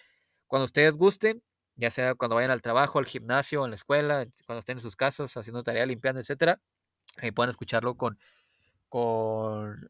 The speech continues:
este, con disponibilidad el, el podcast, ¿no? Y también, por supuesto, invitarlos a que califiquen el podcast ahí, este, en Spotify, con,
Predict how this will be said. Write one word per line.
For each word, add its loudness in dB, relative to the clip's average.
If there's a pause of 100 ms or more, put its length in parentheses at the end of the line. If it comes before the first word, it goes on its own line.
este, -4
con -2
disponibilidad 0 (440)
el, 2
el -2
podcast, 0
¿no? 2
Y -2
también, 4
por -6
supuesto, 0 (360)
invitarlos 4
a 4
que 2 (100)
califiquen 4
el 2
podcast 2 (140)
ahí, 0
este, -2
en -6
Spotify, 2 (160)
con, -14